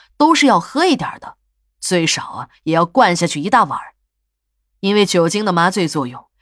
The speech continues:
人的恐惧便会减轻一些，这其实还是很人道的。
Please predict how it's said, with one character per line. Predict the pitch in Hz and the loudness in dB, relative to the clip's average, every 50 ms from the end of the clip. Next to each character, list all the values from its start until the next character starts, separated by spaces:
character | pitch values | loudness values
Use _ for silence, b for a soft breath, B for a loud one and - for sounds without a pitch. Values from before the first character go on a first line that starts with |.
| _ _ - | _ _ -2
人 | 208 214 262 320 359 | 0 2 2 2 2
的 | 359 | 0
恐 | - - - 196 160 165 175 | 0 -2 -2 -2 0 0 0
惧 | 175 - 294 220 - _ _ | 0 0 0 0 0 _ _
便 | - 196 185 | -2 -2 0
会 | 180 180 | 0 0
减 | 170 - 160 143 139 143 | 0 0 -2 -4 -4 -4
轻 | - - 208 233 | -4 -4 -4 -4
一 | 240 185 | -4 -4
些， | 135 - - - - - _ _ _ _ _ _ _ b b b b b | -6 -6 -10 -12 -16 -20 _ _ _ _ _ _ _ b b b b b
这 | b 403 392 | b -2 0
其 | - - 320 349 | 0 0 0 0
实 | 339 - 370 | 2 2 0
还 | 320 339 | 2 0
是 | 349 370 392 | 0 0 -2
很 | - 214 147 123 | -2 -4 -6 -6
人 | 120 127 117 123 170 | -6 -10 -10 -6 0
道 | 254 254 214 143 | 2 4 2 2
的。 | 104 - - - | 0 -6 -16 -20